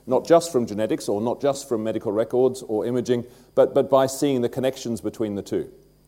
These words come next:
It's something in Oxford that, that, um, we feel well placed to do. We have many of the leaders in the development of analytical methods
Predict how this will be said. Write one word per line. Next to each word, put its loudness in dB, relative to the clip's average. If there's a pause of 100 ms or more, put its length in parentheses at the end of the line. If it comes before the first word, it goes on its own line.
(600)
It's -4
something 8
in 6
Oxford 6
that, 2
that, 4
um, 8 (220)
we 0
feel 4
well 6
placed 0
to 0
do. 6
We 2
have 2
many 0
of 0
the 2
leaders 0
in -2
the 2
development 0
of -2
analytical -2
methods 0